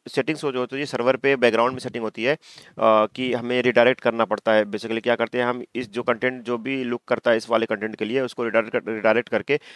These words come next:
हम जो इसकी नई लोकेशन होती है, वहाँ पे रीडायरेक्ट कर देते हैं। But रीडायरेक्ट करते समय, रीडायरेक्ट होने से पहले हमें एक जो रिस्पॉन्स सर्वर सेंड करेगा, that the content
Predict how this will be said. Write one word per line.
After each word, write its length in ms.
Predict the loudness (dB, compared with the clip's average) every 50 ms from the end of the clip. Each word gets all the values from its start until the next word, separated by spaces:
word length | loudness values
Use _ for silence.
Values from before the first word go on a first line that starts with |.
| -20 -4 -2
हम 140 | -2 -2 -2
जो 80 | -4
इसकी 200 | -6 -6 -6 -4
नई 160 | 0 2 2 2
लोकेशन 300 | 0 -2 -6 -8 -8 -8
होती 160 | -8 -6 -4
है, 60 | 0
वहाँ 160 | 2 2 2
पे 100 | 2 0
रीडायरेक्ट 340 | 0 2 4 4 4 2 0
कर 140 | -2 -4 -4
देते 200 | -4 -4 -6 -6
हैं। 80 | -6 -8 _ -18 -20 -20 -20 _ 0 2
But 180 | 2 2 4
रीडायरेक्ट 440 | 2 2 4 4 4 4 4 0 2
करते 420 | 0 0 0 0 _ _ 0 0 2
समय, 480 | 0 -2 0 0 0 0 0 0 0
रीडायरेक्ट 400 | -2 2 4 4 4 4 2 0
होने 160 | -4 -6 -6
से 120 | -6 -6 -4
पहले 300 | 0 0 2 4 4 2
हमें 200 | 2 2 0 0
एक 200 | 2 2 0 0 -4
जो 160 | -6 -6 -4 -4
रिस्पॉन्स 420 | -4 -6 -8 -6 -4 -4 -4 -2
सर्वर 180 | -2 -4 -4 -4
सेंड 200 | -6 -8 -6 -4
करेगा, 340 | -4 -2 2 2 2 2 0 -4 -16 -20 _ _ 2
that 180 | 4 4 4 4
the 120 | 2 2 2
content 280 | 2 2 2 0 0